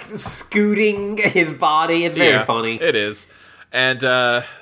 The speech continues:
Speaker 2: then the moral of the story is delivered by Khalil.
Speaker 1: Yeah.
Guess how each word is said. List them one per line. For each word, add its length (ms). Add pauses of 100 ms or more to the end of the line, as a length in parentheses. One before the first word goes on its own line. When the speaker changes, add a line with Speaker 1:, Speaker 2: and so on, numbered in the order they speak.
(120)
Speaker 2:
then 180
the 80
moral 500
of 120
the 80
story 500
is 100
delivered 680
by 480
Khalil. 800 (760)
Speaker 1:
Yeah. 440